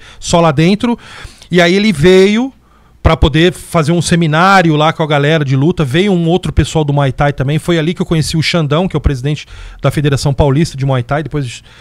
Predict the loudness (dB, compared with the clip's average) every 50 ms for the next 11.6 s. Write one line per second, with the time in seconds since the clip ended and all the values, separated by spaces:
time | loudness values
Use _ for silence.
0 | -20 -20 _ -8 -8 -4 -4 -2 -2 0 0 0 0 0 0 0 0 -2 -2 -2
1 | -4 -4 -2 -4 -6 -8 -12 -12 -12 -14 -12 -10 -4 -4 -4 -4 -2 -2 -2 -2
2 | -2 -2 -2 -2 -2 -2 -2 -2 -4 -2 -2 -2 -2 0 0 0 -2 -4 -6 -10
3 | -18 -20 -20 -20 -20 -20 -20 -20 -20 -20 -20 -20 -20 -20 -20 -20 _ 0 4 4
4 | 4 4 2 2 4 6 6 6 6 6 4 4 4 2 2 2 4 4 6 6
5 | 6 6 6 6 4 4 2 0 2 2 4 4 4 4 2 2 0 -2 -4 -4
6 | 0 0 2 2 4 4 4 4 2 0 -2 0 -2 -2 -2 -2 -4 -6 -6 -4
7 | -4 -6 -4 -2 -2 -2 0 0 0 -2 0 0 -2 -2 0 2 4 4 4 4
8 | 4 2 2 2 0 -2 -4 0 2 2 4 4 4 2 2 0 0 0 0 0
9 | 0 0 0 0 0 0 0 2 0 0 -2 -4 -4 -2 -2 -2 -2 -4 -4 -2
10 | -2 0 2 2 2 2 2 0 0 0 0 2 2 2 2 2 2 0 0 0
11 | 2 2 4 4 4 2 0 -2 -2 -4 -10